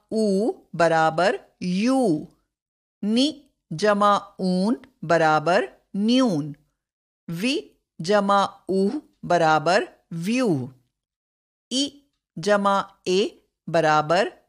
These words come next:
ये। प्रति जमा एक बराबर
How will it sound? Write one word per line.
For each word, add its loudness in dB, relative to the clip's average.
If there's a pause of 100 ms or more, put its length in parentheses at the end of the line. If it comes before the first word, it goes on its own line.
ये। -2 (1080)
प्रति 0 (440)
जमा 0 (320)
एक 0 (260)
बराबर 0